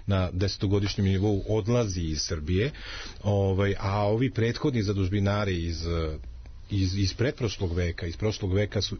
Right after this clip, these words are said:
isključivo do poslednjeg dinara ulagali i to, ako nije porušen objekat, i zemljište i objekti postoji dan danas i sve je ulagali ovde u Srbiju, za Srbiju, za srpski narod, za, za humanitarne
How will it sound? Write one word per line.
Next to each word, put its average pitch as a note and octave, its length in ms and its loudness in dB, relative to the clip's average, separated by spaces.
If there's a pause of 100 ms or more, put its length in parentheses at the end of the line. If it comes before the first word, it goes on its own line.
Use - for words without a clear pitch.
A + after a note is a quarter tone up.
isključivo B2 1000 0
do F2 160 -2
poslednjeg G2+ 640 -2
dinara F2+ 340 0
ulagali G2 640 0 (280)
i F#2+ 80 0
to, A2+ 260 0 (240)
ako F#2 340 -2 (100)
nije G2+ 200 2
porušen G2+ 480 0
objekat, G2 460 0 (300)
i G2 160 2
zemljište G#2 580 2
i F2+ 140 0
objekti G2 340 0
postoji F#2+ 380 -2
dan F#2 200 2
danas G2 280 0
i F#2+ 80 -2
sve G#2+ 260 0
je A2 80 2
ulagali G2 520 2 (220)
ovde G#2 440 2
u F2 100 0
Srbiju, G#2+ 540 0 (180)
za G2+ 280 0
Srbiju, F#2 460 0
za F2 140 -2
srpski F2 320 -4
narod, F2 260 0
za, E2+ 160 -2 (260)
za F2+ 200 -2
humanitarne F2+ 500 2